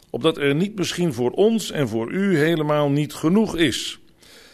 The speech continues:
Gaat liever naar de verkopers en koopt voor uzelf.' Toen zij echter weggingen om te kopen, kwam de bruidegom.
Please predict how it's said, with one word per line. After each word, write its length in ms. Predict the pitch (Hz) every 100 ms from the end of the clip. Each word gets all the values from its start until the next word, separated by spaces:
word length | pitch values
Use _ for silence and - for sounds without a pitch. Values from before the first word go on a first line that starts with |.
| _
Gaat 320 | - 170 170 147
liever 360 | 202 160 175
naar 200 | 165 156
de 120 | 135
verkopers 800 | 107 131 - 180 190 190 180 -
en 200 | - 110
koopt 340 | - 156 147 -
voor 220 | 139 131
uzelf.' 800 | 127 101 104 98 73 - - - _ _ _ - - - - _
Toen 220 | 175 180
zij 240 | 143 156 160
echter 320 | 139 135 117
weggingen 480 | 165 - 156 143 135
om 200 | 120 -
te 80 |
kopen, 600 | 87 135 139 135 127 123
kwam 340 | - 151 170 175
de 100 | 165
bruidegom. 640 | 165 151 127 101 92 -